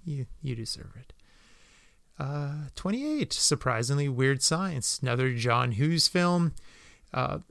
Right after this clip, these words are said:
Robert Downey Junior, Kelly LeBrock, and Bill Paxton. So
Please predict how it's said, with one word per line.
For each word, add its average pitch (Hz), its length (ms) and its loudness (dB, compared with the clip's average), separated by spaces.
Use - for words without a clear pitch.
Robert 127 420 0
Downey 127 300 2
Junior, 151 800 2
Kelly 131 320 2
LeBrock, 120 720 0
and 127 420 -2
Bill 139 200 4
Paxton. 147 580 0
So 143 480 6